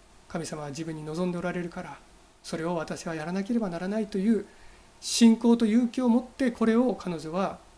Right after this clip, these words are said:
成し遂げたわけですね。えー、その様子がですね、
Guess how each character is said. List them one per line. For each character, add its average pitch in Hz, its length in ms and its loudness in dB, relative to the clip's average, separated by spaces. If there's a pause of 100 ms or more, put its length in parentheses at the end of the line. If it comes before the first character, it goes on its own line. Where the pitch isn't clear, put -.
(380)
成 160 240 -6
し - 40 -10
遂 233 140 0
げ 226 60 2
た 226 80 -6
わ 143 60 -10
け 135 60 -16
で - 180 -20
す - 120 -14
ね。 233 160 -2 (1700)
え 160 120 0
ー、 - 20 -4
そ 160 100 2
の 202 80 8
様 202 160 8
子 208 100 0
が 175 100 2
で 147 100 -10
す - 140 -6
ね、 190 240 4